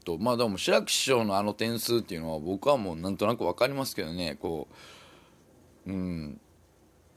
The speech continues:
何も考えずに見れる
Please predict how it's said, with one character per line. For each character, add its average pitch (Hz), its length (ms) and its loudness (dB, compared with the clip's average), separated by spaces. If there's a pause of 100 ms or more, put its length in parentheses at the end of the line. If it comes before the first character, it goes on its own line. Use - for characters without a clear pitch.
(880)
何 147 260 4
も 208 120 6
考 120 360 2
え 117 100 6
ず 90 160 0
に 80 240 -6 (1700)
見 107 160 4
れ 104 140 6
る 90 240 0